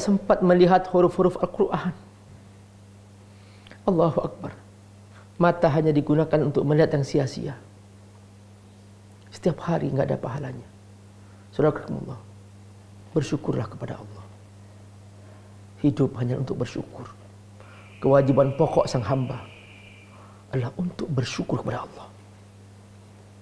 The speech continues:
Bersyukur secara rohani,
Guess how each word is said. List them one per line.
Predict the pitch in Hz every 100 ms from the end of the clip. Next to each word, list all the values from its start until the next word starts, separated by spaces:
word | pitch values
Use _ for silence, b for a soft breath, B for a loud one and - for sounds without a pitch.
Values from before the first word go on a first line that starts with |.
| -
Bersyukur | 131 131 - - 160 170 165 - - - - - - - - - -
secara | 117 - 127 - - - - - - - - -
rohani, | - 127 107 175 214